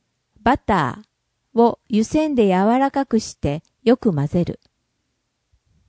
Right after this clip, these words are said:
三、二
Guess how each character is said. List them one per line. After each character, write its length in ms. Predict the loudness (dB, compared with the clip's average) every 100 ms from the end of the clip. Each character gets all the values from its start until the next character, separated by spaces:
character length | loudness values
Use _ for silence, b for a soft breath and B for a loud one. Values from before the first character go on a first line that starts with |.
| _ _ _ _ _ _ _ _ _ _ _ _ _ _ _ _ _
三、 500 | -10 -4 -2 -2 -6 _ _ _ _ _ _ _ _ _ _ _ -6
二 380 | -4 -4 -6